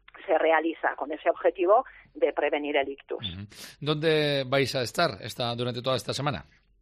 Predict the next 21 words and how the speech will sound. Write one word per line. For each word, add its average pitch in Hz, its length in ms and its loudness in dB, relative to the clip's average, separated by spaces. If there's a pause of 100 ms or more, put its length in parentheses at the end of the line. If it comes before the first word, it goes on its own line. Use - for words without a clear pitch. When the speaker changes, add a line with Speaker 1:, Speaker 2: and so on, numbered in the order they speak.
(240)
Speaker 1:
Pues 196 300 6 (400)
algo 214 400 4
que 226 140 4
también 233 280 2
nos 185 180 2
parecía 170 480 4
importante 220 600 4
es - 220 0
no 190 260 4
centralizarlo 196 800 2
solo 196 280 2
en 185 80 -6
Pamplona, 196 560 4
sino, 170 160 -6 (120)
en 156 140 -10
Pamplona, 190 480 2
sino 165 200 -2
llevarlo 156 400 4
a 196 60 6
más 175 160 2
localidades. 151 640 2